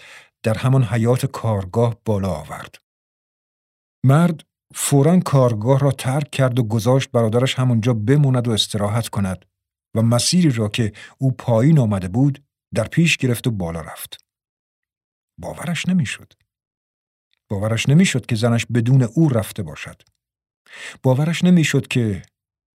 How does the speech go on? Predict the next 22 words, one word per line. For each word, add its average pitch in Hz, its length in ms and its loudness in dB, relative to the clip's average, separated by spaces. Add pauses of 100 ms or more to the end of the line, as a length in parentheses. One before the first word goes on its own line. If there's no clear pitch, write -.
(160)
با 120 140 2
آنکه 131 340 2
آن 185 200 4
همه 147 320 2
به 113 140 2
هم 117 220 0
نزدیک 113 540 0
بودند، 104 680 -4 (460)
او 139 200 4
آخرین 127 440 2
کسی 143 360 -2
باشد 113 340 -2
که 120 100 -6
فهمیده 104 540 -2 (320)
زنش 107 300 -2
مرده 80 280 -8
است. - 340 -12 (1040)
و 110 100 -2
زنش 127 600 0 (460)
با 131 120 4
وجود 127 480 2
آرزوی 127 840 2